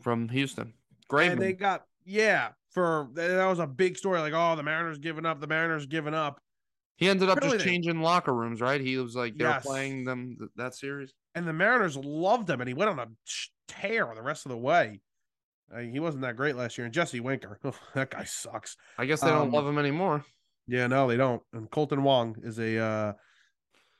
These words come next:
Speaker 2: Colton Wong's a Mariner. And we have another M L B. Oh, my God. Look at the M L B go. Right-handed reliever Chris Martin and the Red Sox are in agreement on a two-year, seventeen and a half million dollar contract. Martin's thirty-six years old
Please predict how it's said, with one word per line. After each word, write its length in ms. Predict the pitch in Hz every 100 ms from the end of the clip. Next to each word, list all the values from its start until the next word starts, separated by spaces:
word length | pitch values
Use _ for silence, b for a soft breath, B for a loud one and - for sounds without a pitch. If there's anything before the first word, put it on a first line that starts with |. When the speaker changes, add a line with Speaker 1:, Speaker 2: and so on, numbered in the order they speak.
| _ b b b
Speaker 2:
Colton 220 | - 165
Wong's 180 | 170 165
a 60 | 139
Mariner. 280 | 151 165 131
And 140 | 143
we 60 | 175
have 180 | 165
another 540 | 151 156 180 320 - 170
M 160 | 135
L 220 | 135 143 135
B. 140 | 160
Oh, 180 | 233 233
my 220 | - 120 _
God. 320 | 185 226 190
Look 120 | 208
at 60 | 330
the 140 | 392
M 140 | 226 208
L 180 | 190
B 300 | 170 170 185
go. 460 | 180 170 165 143 127 _ _ _ _
Right-handed 880 | 143 170 214 170 180 202 202 202 190
reliever 560 | - 165 165 247 285 208
Chris 400 | - 202 220 -
Martin 380 | 160 180 170 160
and 100 | 135
the 60 |
Red 260 | 127 135 160
Sox 380 | - 139 123 143
are 40 |
in 60 | 131
agreement 380 | 123 135 127
on 60 | 120
a 40 | 117
two-year, 540 | - 147 135 131 123
seventeen 640 | 110 131 131 123 - 127
and 80 | 123
a 60 | 120
half 320 | 117 120 110
million 420 | 117 117 117 117
dollar 280 | 117 113 110
contract. 500 | 104 117 117 107 104
Martin's 300 | - - 320
thirty-six 580 | 131 196 208 202 180 -
years 200 | 170 156
old 360 | 139 170 156